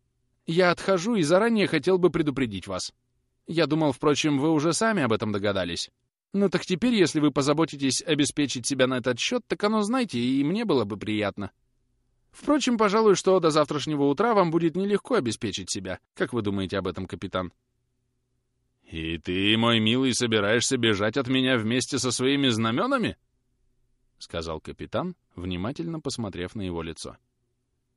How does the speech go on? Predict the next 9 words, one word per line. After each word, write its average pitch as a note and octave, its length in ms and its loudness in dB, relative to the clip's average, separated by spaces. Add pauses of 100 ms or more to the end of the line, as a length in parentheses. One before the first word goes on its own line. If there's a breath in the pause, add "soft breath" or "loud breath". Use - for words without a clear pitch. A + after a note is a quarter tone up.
(360)
«О, D3+ 340 6
это D#3+ 160 4
уже G3 220 4
слишком B3 440 0
жестоко C4 460 2
для F3+ 160 4
бедного D3 380 2
парня, B2 340 0
капитан!» — G#2+ 500 -4